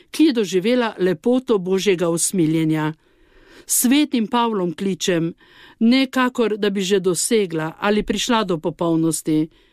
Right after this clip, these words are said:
Pač pa se trudim, da bi to osvojila, ker je tudi mene osvojil Jezus Kristus.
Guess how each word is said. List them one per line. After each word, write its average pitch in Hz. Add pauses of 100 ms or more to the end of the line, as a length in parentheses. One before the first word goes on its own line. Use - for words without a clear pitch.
(480)
Pač 269
pa 233
se 190
trudim, 202
da 185
bi 180
to 220
osvojila, 175 (500)
ker 240
je 240
tudi 294
mene 254
osvojil 220
Jezus 175
Kristus. 165